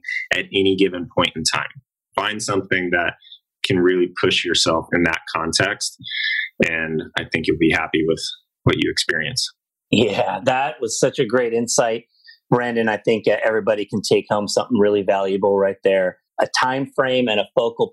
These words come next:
Speaker 2: point. Pick an area of your life where you feel like you wanna make some moves. What's a time frame you can commit to? What are the actions, right? Breaking it down, committing to follow through, to hang in there despite the challenges. All that stuff is how people can elevate their lives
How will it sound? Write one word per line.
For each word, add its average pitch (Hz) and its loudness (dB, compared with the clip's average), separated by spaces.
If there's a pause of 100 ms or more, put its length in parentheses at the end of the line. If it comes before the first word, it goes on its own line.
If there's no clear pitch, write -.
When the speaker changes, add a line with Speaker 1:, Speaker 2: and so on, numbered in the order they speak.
Speaker 2:
point. 110 0
Pick 123 0
an 117 0
area 110 2
of 101 -4
your 104 2
life 101 0
where 104 0
you 95 0
feel 107 0
like 101 -2
you 101 -2
wanna 104 2
make 101 2
some 101 0
moves. 104 2 (280)
What's - -4
a 107 -10
time 107 -2
frame 107 0
you 101 0
can 101 -4 (100)
commit 104 2
to? 101 4 (320)
What 117 0
are 113 -2
the 107 -6
actions, 104 -2
right? 101 0
Breaking 107 0
it 98 0
down, 101 0
committing 107 2
to 101 -2 (120)
follow 110 -2 (120)
through, 107 4
to 87 -14 (120)
hang 110 0
in 101 2
there 98 2 (260)
despite 107 -2
the 110 -6
challenges. 101 0 (340)
All 127 -2
that 117 -2
stuff 107 -4
is 104 -2
how 101 0
people 104 -6
can 101 0
elevate 101 0
their 95 4
lives 98 -2